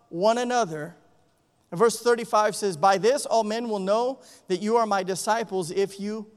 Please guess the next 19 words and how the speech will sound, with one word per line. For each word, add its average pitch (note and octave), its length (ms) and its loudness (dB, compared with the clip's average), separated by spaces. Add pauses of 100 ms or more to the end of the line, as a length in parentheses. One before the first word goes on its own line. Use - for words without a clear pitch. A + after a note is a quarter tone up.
(280)
love E3 560 -2 (540)
one E3+ 240 -4
another." D#3+ 420 -6 (2250)
Jesus C#4 440 -2
didn't C4 300 -6
command G3+ 360 -4
us F#3 220 -8
to F#3 100 -8
build F#3 540 -4 (520)
big F3+ 220 -4
buildings. D#3+ 680 -8 (1500)
Jesus B3 440 -2
didn't B3+ 260 -6
command A3 420 -2
us G#3 260 -2
to F3+ 340 -6 (960)
brand G#3+ 580 0
the G3 100 2
church. - 560 -6